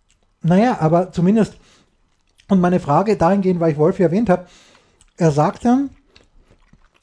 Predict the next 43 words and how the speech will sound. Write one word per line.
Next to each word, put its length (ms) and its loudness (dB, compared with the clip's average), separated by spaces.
zu 80 0
einem 100 2
gewissen 280 0
Zeitpunkt 280 2
des 100 2
Spiels, 340 -6
<laughs> 0 -
während 240 2
wir 100 4
hier 200 0
weiter 360 0
mit 140 -4
vollem 240 -2
Mund 180 -2
essen, 280 -4
zu 140 -4
einem 120 2
gewissen 220 -4
Zeitpunkt 300 0
des 80 -2
Spiels 320 -4
hatte 280 0
Gladbach 600 -2
deutlich 440 -2
mehr 160 0
Ballbesitz 600 -2
als 160 -4
die 100 -2
Bayern. 280 -6
Und 120 0
dann 120 2
kommt 240 0
Wolf 300 2
um 100 2
die 80 2
Ecke 300 -2
und 80 -2
sagt, 180 0
das 100 -2
letzte 300 0
Mal 160 0
war 160 -2
das 280 -2